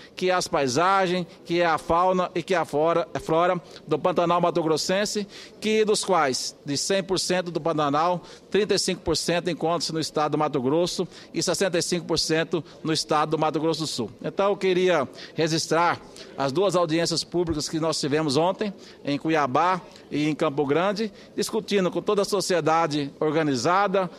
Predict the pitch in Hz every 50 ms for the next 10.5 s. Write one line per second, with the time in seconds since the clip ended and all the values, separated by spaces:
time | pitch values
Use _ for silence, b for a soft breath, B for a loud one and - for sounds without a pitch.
0 | B B - - 185 190 175 175 156 170 170 165 135 165 151 131 151 160 180 190
1 | 190 156 - - - 160 151 131 - - 170 190 202 196 - 139 139 160 160 156
2 | 151 143 131 127 156 180 196 202 196 190 185 - - B B B B B - 151
3 | 170 160 151 151 147 143 160 190 214 214 208 202 185 - - B B B B B
4 | B - - 196 196 196 - - - 220 202 - 214 202 202 - 214 220 233 233
5 | 226 208 180 202 170 165 165 170 180 190 185 175 - 185 180 - 165 147 143 147
6 | 160 175 180 180 165 - - - 160 147 160 160 165 160 139 147 165 175 170 -
7 | 180 170 170 170 170 175 180 156 147 139 - - 180 196 240 226 B B B B
8 | B - - 208 208 220 214 208 202 185 - - 160 143 117 107 - - - 139
9 | - 180 180 185 180 - - 180 151 - 185 170 - - 185 - - 151 147 175
10 | 180 175 151 143 147 160 175 185 180